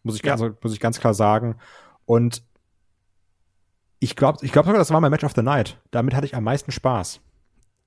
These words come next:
Speaker 2: Bei mir war es ganz ähnlich, ja.
Speaker 1: Ja, weil ich da so ein bisschen drin war. Natürlich auch, wie gesagt, dieses, äh,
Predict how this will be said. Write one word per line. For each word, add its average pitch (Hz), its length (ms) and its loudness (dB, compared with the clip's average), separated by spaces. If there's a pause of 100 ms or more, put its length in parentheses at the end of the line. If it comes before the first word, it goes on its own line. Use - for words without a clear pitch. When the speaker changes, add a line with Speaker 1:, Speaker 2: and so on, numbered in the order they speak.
(280)
Speaker 2:
Bei 160 120 0
mir 165 220 2
war 190 100 6
es 190 160 -2
ganz 190 220 -2
ähnlich, 131 340 -8
ja. 127 100 -6
Speaker 1:
Ja, 104 120 -6 (260)
weil 123 140 2
ich 117 80 -4
da 120 260 2 (320)
so - 140 -10
ein - 20 -6
bisschen 127 300 0
drin 156 260 0
war. 156 260 0 (200)
Natürlich 131 340 -2
auch, 123 160 -4
wie 131 80 -4
gesagt, 123 400 -4
dieses, 113 420 -4 (200)
äh, - 120 -10